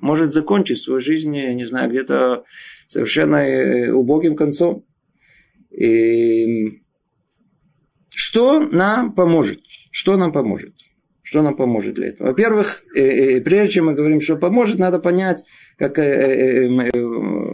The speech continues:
о качестве осторожности, о выяснении качестве осторожности. Что говорит нам Люцата? Ещё раз повторим, чтобы мы не отошли от, только от самой книги. Э, э, он говорит нам ещё один раз так.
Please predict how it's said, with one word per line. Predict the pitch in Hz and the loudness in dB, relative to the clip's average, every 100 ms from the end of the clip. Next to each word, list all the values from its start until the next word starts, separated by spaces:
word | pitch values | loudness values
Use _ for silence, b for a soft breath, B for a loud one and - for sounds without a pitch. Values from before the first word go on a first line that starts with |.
| - | -4
о | 135 | -4
качестве | 135 202 196 180 165 | 0 0 0 0 0
осторожности, | 156 160 160 214 214 - - | 0 0 2 2 0 -2 0
о | 139 | 0
выяснении | 131 123 - 208 233 202 165 151 - | 0 0 0 2 2 2 0 -2 -2
качестве | 160 143 127 143 | -2 -2 -2 -4
осторожности. | 139 135 135 123 120 120 120 | -2 0 0 -2 -4 -2 -2
Что | - 208 | 0 0
говорит | 180 165 160 151 | 2 2 0 0
нам | 131 | -2
Люцата? | 123 123 185 180 143 139 - | -2 0 0 0 -4 -6 -14
Ещё | - 170 | -2 0
раз | 165 151 | 0 -2
повторим, | - 135 - 180 165 | -4 -6 0 0 0
чтобы | - 127 | -4 -6
мы | 131 | -6
не | 123 | -8
отошли | - - 127 123 | -8 -8 -4 -2
от, | 120 - 120 | -2 -4 -6
только | 120 123 120 | -4 -4 -4
от | 107 - | -4 -6
самой | - 120 117 | -6 -4 -6
книги. | - 185 185 190 196 B B B B B B - | -2 -2 0 -4 -6 B B B B B B -2
Э, | |
э, | 110 113 113 - 113 110 110 - | 0 0 0 0 -2 -2 -4 0
он | 175 | 0
говорит | 165 151 151 151 | 2 2 2 2
нам | 127 | 0
ещё | 117 143 | 0 0
один | 156 165 | 0 0
раз | 151 | 0
так. | - 160 | 0 -2